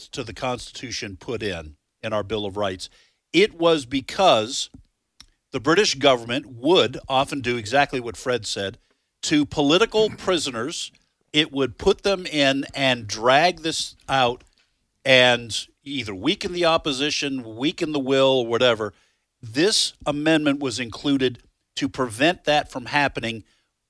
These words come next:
uh, in our country, especially on the part of the federal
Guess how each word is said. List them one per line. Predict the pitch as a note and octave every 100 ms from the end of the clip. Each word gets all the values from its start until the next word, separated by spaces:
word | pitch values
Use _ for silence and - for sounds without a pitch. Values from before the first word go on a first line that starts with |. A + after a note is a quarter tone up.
| _ _ _ _ -
uh, | C3 A#2 A2+ - _ -
in | D3+ D3 C3+ _ _ _ -
our | C#3+ A3
country, | - E3+ C#3 B2 B2 - _ _ _ _
especially | C#3 - - - G3+ - G3 G3 G3 - _ -
on | D3 C#3
the |
part | - F3 F3 F3+
of | D3+ C3+
the | B2+
federal | - - F3+ F#3 F3+ F3+